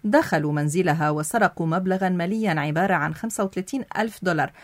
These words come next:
ومصاغاً ذهبية بقيمة خمسين ألف دولار. نتيجة التحريات تم تحديد هوية السارقين، وتبين أنهما كانا يعملان لدى المدعية. بالتحقيق معهما اعترفا بما نسب إليهما،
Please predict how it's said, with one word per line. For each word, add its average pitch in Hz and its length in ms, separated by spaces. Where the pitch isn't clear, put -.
ومصاغاً 170 580
ذهبية 165 600
بقيمة 156 540
خمسين 226 580
ألف 202 360
دولار. 151 480
نتيجة 294 420
التحريات 240 680
تم 220 160
تحديد 208 440
هوية 196 360
السارقين، 180 800
وتبين 160 600
أنهما 156 580
كانا 151 380
يعملان 226 720
لدى 202 260
المدعية. 220 680
بالتحقيق - 520
معهما 160 420
اعترفا 165 680
بما 147 360
نسب 151 420
إليهما، 220 600